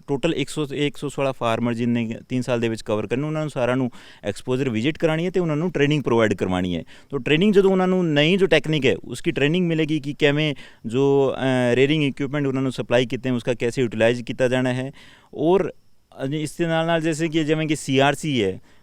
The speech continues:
ਇਸ, ਕਿਉਂਕਿ ਇਹ ਜੋ ਸਾਰਾ ਦਾ ਸਾਰਾ ਜੋ ਪ੍ਰੋਜੈਕਟ ਜੋ ਫਾਰੈਸਟ ਡਿਪਾਰਟਮੈਂਟ ਵੱਲੋਂ ਇੰਪਲੀਮੈਂਟ ਕੀਤਾ ਜਾ ਰਿਹਾ ਸੈਰੀਕਲਚਰ ਦਾ, ਇਹ ਗਰੁੱਪ ਬੇਸਡ ਪ੍ਰੋਜੈਕਟ ਹੈ, ਕਮਿਊਨਿਟੀ ਬੇਸਡ ਪ੍ਰੋਜੈਕਟ ਹੈ। ਇਸ ਦੇ ਵਿੱਚ ਅਸੀਂ even ਪ੍ਰੋਵੀਜ਼ਨ ਰੱਖਿਆ ਕਿ ਜੋ ਸੀ ਆਰ ਸੀ ਹੈ, ਉਹ ਵੀ, ਅ, ਜੋ ਸਾਡੇ group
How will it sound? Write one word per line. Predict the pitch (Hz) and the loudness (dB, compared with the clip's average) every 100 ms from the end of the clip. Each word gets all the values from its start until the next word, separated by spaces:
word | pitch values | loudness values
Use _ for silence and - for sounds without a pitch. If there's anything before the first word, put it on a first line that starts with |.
| - | -14
ਇਸ, | 139 | -12
ਕਿਉਂਕਿ | - 180 180 202 | -2 -2 0 -2
ਇਹ | |
ਜੋ | 190 | 0
ਸਾਰਾ | 196 147 131 160 | -2 0 2 0
ਦਾ | 170 | 0
ਸਾਰਾ | 165 160 | 0 0
ਜੋ | 160 | 0
ਪ੍ਰੋਜੈਕਟ | 147 - 123 147 | -2 -4 -2 -4
ਜੋ | 151 | -4
ਫਾਰੈਸਟ | 135 123 127 | -4 -4 -4
ਡਿਪਾਰਟਮੈਂਟ | 127 123 120 131 | -4 -4 -2 -4
ਵੱਲੋਂ | 127 127 | -2 -4
ਇੰਪਲੀਮੈਂਟ | 117 120 120 113 | -4 -2 -4 -4
ਕੀਤਾ | 113 110 | -4 -2
ਜਾ | 107 | -2
ਰਿਹਾ | 104 | -2
ਸੈਰੀਕਲਚਰ | 110 101 98 113 | -4 -4 -4 -4
ਦਾ, | 151 226 | 0 2
ਇਹ | 214 | 2
ਗਰੁੱਪ | 131 170 | 0 0
ਬੇਸਡ | 151 156 - | 2 2 0
ਪ੍ਰੋਜੈਕਟ | - 110 98 85 | -2 -2 -2 -4
ਹੈ, | 107 123 | -6 -6
ਕਮਿਊਨਿਟੀ | - 156 170 170 | -2 0 0 0
ਬੇਸਡ | 151 135 | 2 0
ਪ੍ਰੋਜੈਕਟ | - 113 98 87 | 0 0 0 -2
ਹੈ। | 92 90 - - - - | -6 -6 -12 -20 -12 -4
ਇਸ | 170 | 2
ਦੇ | 185 | 2
ਵਿੱਚ | 175 160 175 | 2 2 0
ਅਸੀਂ | 160 - 175 170 | 0 -2 -2 -2
even | 170 | -4
ਪ੍ਰੋਵੀਜ਼ਨ | 151 151 147 170 | -4 -2 -2 0
ਰੱਖਿਆ | 156 143 160 | 0 0 0
ਕਿ | 151 | 0
ਜੋ | 156 | -4
ਸੀ | 139 123 | -4 0
ਆਰ | 123 123 | 2 2
ਸੀ | - 156 | 0 2
ਹੈ, | 143 127 - - - | 2 0 -8 -20 -10
ਉਹ | 127 151 | -6 -4
ਵੀ, | 165 180 180 - 147 151 151 | -2 -2 -2 -2 0 4 4
ਅ, | 147 | 2
ਜੋ | 135 151 147 | 0 0 0
ਸਾਡੇ | 139 143 139 | -2 0 2
group | 143 117 165 | 2 2 2